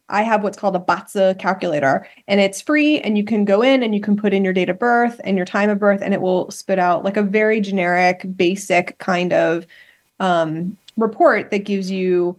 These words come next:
information on the year, month, day, and hour that you're born. It gives you your animal signs and the elements. It also gives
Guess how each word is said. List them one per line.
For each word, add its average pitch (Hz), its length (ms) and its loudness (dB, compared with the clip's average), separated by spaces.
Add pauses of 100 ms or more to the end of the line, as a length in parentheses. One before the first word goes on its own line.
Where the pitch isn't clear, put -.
(360)
information 233 580 2
on 190 200 2
the 180 80 0
year, 226 340 0
month, 202 400 0
day, 185 180 2
and 175 120 -2
hour 180 280 2
that 180 120 0
you're 190 100 -2
born. 247 420 2
It 185 200 -6
gives 185 180 0
you 180 80 -2
your 170 160 0
animal 214 340 0
signs 196 400 0
and 196 120 2
the - 60 -2
elements. 185 580 0
It - 280 -8
also 190 220 0
gives 185 400 -4